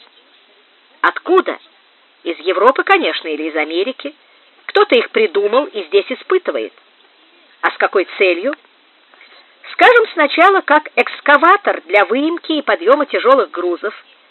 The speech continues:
Попалась для эксперимента харьковчанка, вытащили. Зачем же её удваивать? Возможно, что это неизвестные нам механизмы для воспроизведения любых атомных структур, белковых и кристаллических.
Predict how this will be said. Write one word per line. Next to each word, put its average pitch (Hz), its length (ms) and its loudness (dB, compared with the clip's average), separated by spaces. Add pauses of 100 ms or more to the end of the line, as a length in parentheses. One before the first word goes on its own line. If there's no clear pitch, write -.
(600)
Попалась 262 540 4
для 196 200 4
эксперимента 185 680 -4
харьковчанка, 175 800 -4
вытащили. 277 680 -4 (1200)
Зачем 160 340 -4
же 185 100 0
её 190 180 2
удваивать? 240 600 0 (1040)
Возможно, 359 760 4 (140)
что - 220 -2
это 339 200 2
неизвестные 302 800 -2
нам 294 240 0
механизмы 277 680 -2
для 196 180 0
воспроизведения 233 840 -4
любых 247 380 -2 (100)
атомных 269 500 2
структур, - 580 -4 (480)
белковых 285 640 2
и 294 60 2
кристаллических. - 920 -2